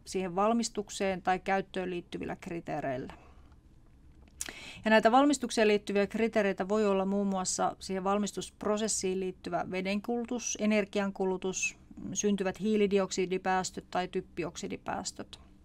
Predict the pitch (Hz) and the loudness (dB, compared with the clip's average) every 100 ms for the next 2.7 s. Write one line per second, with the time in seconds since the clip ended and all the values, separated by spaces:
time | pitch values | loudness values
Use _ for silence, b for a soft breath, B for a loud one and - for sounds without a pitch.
0 | - B B B B B B B B B | -20 B B B B B B B B B
1 | - 196 190 190 196 202 202 196 202 202 | -6 -2 0 2 2 4 4 6 6 8
2 | 208 202 202 196 - 202 | 6 6 2 0 -2 0